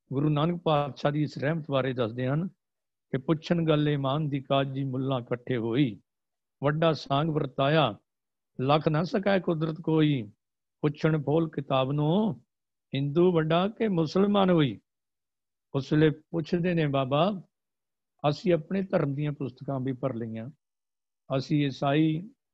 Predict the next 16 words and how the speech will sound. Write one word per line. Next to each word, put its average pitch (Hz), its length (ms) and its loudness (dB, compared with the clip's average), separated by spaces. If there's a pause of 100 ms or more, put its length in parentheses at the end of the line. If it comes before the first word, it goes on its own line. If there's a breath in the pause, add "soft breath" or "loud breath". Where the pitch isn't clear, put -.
(140)
ਮੂਸਾਈ, 151 600 0 (560)
ਯਹੂਦੀ 143 680 0 (580)
ਤੇ 147 120 0
ਕੁਰਾਨ 156 440 0
ਦੇ 156 340 -2
ਸਾਰੇ 156 520 4 (120)
ਧਾਰਮਿਕ 156 360 2
ਗ੍ਰੰਥ 165 400 -2
ਜਿਹੜੇ 160 280 2
ਨੇ, 139 260 -2 (720)
ਇਹ 196 80 2
ਸਾਰੇ 156 380 4
ਸਟੱਡੀ 156 420 0
ਕਰ 143 200 2
ਲਏ 123 140 -2
ਨੇ। 107 260 -8